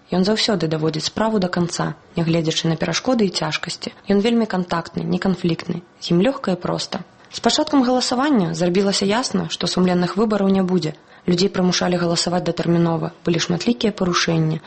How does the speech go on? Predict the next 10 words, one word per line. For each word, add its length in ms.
У 80
нас 220
зноў 180
скралі 400
нашу 320
перамогу. 560
І 80
таму 280
дзевятнаццатага 640
снежня 340